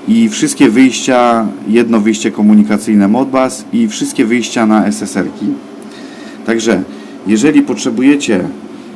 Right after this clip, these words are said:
tylko i wyłącznie kontrolować swój falownik, e, widzieć te wszystkie dane na aplikacji i zarządzać tym, nie potrzebujecie tam jakichś prze-, przekierowania energii robić, e, jakichś wyjść, jakichś grzałek podłączać i tak dalej,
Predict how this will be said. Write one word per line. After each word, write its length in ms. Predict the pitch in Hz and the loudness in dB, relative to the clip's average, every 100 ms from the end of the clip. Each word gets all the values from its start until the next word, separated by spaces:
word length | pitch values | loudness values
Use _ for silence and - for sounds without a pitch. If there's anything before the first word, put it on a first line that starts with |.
| - | -8
tylko 320 | - 165 170 147 | 2 2 4 2
i 60 | |
wyłącznie 480 | 120 139 139 - 90 | 6 6 6 4 -4
kontrolować 640 | - 104 117 135 131 101 | 0 0 2 2 4 0
swój 160 | - 98 | -2 -8
falownik, 600 | - 101 95 95 104 123 | -2 0 0 0 0 0
e, 1200 | - - - - - - - 101 101 98 98 98 | -6 -18 -18 -18 -16 -16 -4 0 2 2 2 0
widzieć 400 | 107 120 117 - | -2 0 -2 0
te 200 | 113 104 | 2 2
wszystkie 320 | - - 120 | 0 -6 -2
dane 300 | 107 110 101 | 0 2 2
na 100 | 98 | 2
aplikacji 800 | 92 101 - 98 - 107 104 107 101 | -2 -6 -4 -4 -4 0 2 2 0
i 20 | |
zarządzać 560 | 107 107 110 104 98 - | -2 0 0 0 -2 -2
tym, 240 | 117 143 151 - - - - - - - - - - | -2 -2 -4 -10 -18 -18 -18 -20 -18 -18 -20 -14 -2
nie 140 | 123 | 0
potrzebujecie 640 | 143 147 160 147 151 139 110 | 0 0 0 2 0 0 -2
tam 160 | 104 | 0
jakichś 280 | 101 - 101 | -2 -4 -12
prze-, 240 | - 117 | -4 -2
przekierowania 760 | 104 120 104 107 110 110 107 107 | -2 -4 -2 0 2 2 2 4
energii 400 | 104 113 107 117 | 4 2 0 2
robić, 600 | 113 107 110 107 104 - | 2 0 0 -2 -2 -4
e, 220 | 101 101 | 0 0
jakichś 360 | 98 101 107 98 | 0 -2 -4 -4
wyjść, 400 | 104 123 117 104 | -2 0 0 -2
jakichś 260 | 107 110 95 | -4 -4 -6
grzałek 460 | 98 127 120 113 | -2 2 2 2
podłączać 520 | 120 107 110 104 104 | -2 -2 -2 -2 -6
i 20 | - | -6
tak 180 | 107 | -6
dalej, 300 | 107 110 110 | -2 -2 -2